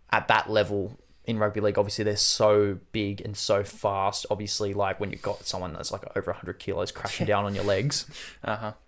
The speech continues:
Speaker 1: But, like, obviously that's not so much the build for park footy.
Speaker 2: Yeah.
Speaker 1: So, um, but yeah, I just didn't know if that's, like, 'cause obviously,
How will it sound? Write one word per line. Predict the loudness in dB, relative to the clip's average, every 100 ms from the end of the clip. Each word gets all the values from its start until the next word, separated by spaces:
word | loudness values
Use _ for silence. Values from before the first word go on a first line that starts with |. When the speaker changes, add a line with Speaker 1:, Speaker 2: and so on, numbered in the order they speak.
| -8 2
Speaker 1:
But, | 4
like, | 6 6
obviously | 4 4 4
that's | 6 6
not | 4 6
so | 4
much | 4 0 -6 -12 -18 0 4
the |
build | 8 8 6
for | 4
park | 4 4 2
footy. | 2 2 2 -4 -14 -10
Speaker 2:
Yeah. | -10 -12 -2
Speaker 1:
So, | 6 8 8
um, | 6 2 -4 -14 _ _
but | 2
yeah, | 6 8
I | 8
just | 6 4
didn't | 4 6
know | 6
if | 4 6
that's, | 4 4 0
like, | -2 -6 -16 -20 0
'cause | 6
obviously, | 6 6 4 2